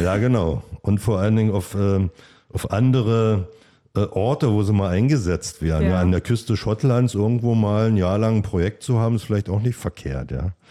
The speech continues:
Speaker 1: Nebenbei bemerkt, in Schottland laufen ja so eine Wellenkraftwerke schon,
Speaker 2: Mhm.
Speaker 1: äh, oben wirklich an der Küste. Äh, die Dinger, von denen wir da sprachen, wo die Luft so komprimiert wird, äh, äh, und damit Turbinen angetrieben werden,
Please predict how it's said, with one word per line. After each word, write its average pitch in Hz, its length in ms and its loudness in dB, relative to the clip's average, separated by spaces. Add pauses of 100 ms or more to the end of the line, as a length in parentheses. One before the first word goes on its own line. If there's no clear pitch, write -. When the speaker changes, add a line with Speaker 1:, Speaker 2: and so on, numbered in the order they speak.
(140)
Speaker 1:
Nebenbei 98 280 2
bemerkt, 110 300 0
in 104 80 0
Schottland 131 500 -2 (340)
laufen 104 300 -2
ja 104 120 2
so 90 80 0
eine 85 160 2
Wellenkraftwerke 98 840 -2
schon, 135 400 0
Speaker 2:
Mhm. 254 240 0 (240)
Speaker 1:
äh, 110 200 0
oben 104 380 2
wirklich 107 300 -2
an 95 60 -2
der 95 140 0
Küste. 151 500 -2 (420)
Äh, 92 180 0
die 95 180 0
Dinger, 104 300 2
von 104 160 0
denen 101 200 2
wir 98 120 2
da 90 140 2
sprachen, 101 500 -2
wo 90 80 2
die 87 100 0
Luft 101 240 -4
so 127 100 -2
komprimiert 117 680 0
wird, 131 300 -2 (260)
äh, 90 220 -2 (680)
äh, 87 60 -8
und 85 340 -2
damit 87 220 0
Turbinen 104 340 2
angetrieben 113 640 0
werden, 104 340 2